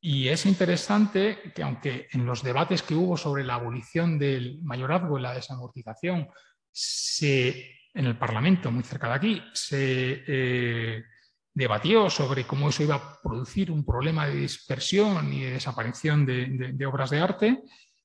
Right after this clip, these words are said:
lo cierto es que las ventas fueron constantes, ¿no? En las, y eso, pues, María Dolores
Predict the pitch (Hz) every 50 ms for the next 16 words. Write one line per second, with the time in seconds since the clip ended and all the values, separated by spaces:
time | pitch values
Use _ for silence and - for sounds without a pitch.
0 | _ _ _ _ - - 120 117 - - 131 135 139 147 - 151 151 - - 143
1 | 123 127 127 147 147 147 175 - - - - 147 139 139 131 123 120 131 - -
2 | 139 120 110 - - 120 85 90 - - 113 - 139 147 190 220 202 156 123 120
3 | - - - - - - - - _ _ _ _ _ _ _ - 143 123 123 -
4 | 151 123 131 120 - 135 127 123 117 120 127 131 127 131 127 - -